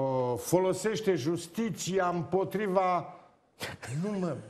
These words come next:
Băsescu a avut grijă ca oamenii politici să nu mai influențeze deciziile procurorilor și judecătorilor.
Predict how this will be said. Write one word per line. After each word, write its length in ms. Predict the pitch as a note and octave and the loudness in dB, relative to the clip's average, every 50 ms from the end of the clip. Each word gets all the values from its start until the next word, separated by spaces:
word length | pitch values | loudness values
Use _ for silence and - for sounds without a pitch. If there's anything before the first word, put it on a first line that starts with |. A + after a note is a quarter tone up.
| A#2 A#2+ | -6 0
Băsescu 520 | A#2+ E3 E3 E3 - G#3 G3+ G3+ - - G3+ | 2 2 2 2 0 -2 -2 -2 -2 2 2
a 140 | F#3 F3 E3 | 4 4 4
avut 300 | D#3 C#3 E3 F3+ D3 A#2 | 2 0 0 -2 -2 0
grijă 400 | A#2 B2 B2 A#2 A2 G2+ D3 F#3 | 0 0 0 0 0 0 0 -2
ca 260 | F#3+ F#3+ - F3 D#3 | 0 0 0 2 2
oamenii 420 | D3+ E3 F3 F3 F3+ F3 E3 D3 | 2 2 2 0 0 0 0 -2
politici 560 | B2+ - - C3+ B2 B2 D3 D#3+ D#3 F#3 F#3+ | -2 -2 0 0 0 2 0 -2 -2 -4 -6
să 260 | - - - - E3+ E3 | -6 -6 -4 -2 -2 -2
nu 180 | E3 E3+ F3+ | -2 -2 -2
mai 200 | F3+ F3+ F3 E3+ E3 | 0 0 0 0 -2
influențeze 760 | D#3+ D3 - - E3 D#3+ D#3 D3 C3 D#3+ E3 D3+ C#3 D#3 D3+ C#3 B2+ | -2 -4 -2 -2 -2 -2 -2 -2 -2 -2 -2 -2 -2 -2 -2 -2 -2
deciziile 720 | C#3 D3+ C3 - - D#3+ D3+ B2+ C#3 D3 C3+ C3+ C3+ C3 B2+ | -2 -4 -4 -4 -4 -4 -2 -2 -2 -2 -2 -2 -2 -4 -4
procurorilor 760 | - - C#3 C3+ - - C#3 C#3+ C#3+ C3+ C3 C3 C3 B2 | -4 -4 -4 -4 -2 -2 -2 -2 -2 -2 -2 -2 -4 -4
și 140 | - - B2 A#2+ | -4 -6 -8 -6
judecătorilor. 840 | A2 B2+ A#2+ A#2 B2 A2 A#2+ B2+ B2 B2 A#2 G#2+ F2+ F#2 F2+ E2+ | -4 -4 -2 -2 -2 -2 -2 -2 -2 -2 -2 -2 -2 -2 -4 -4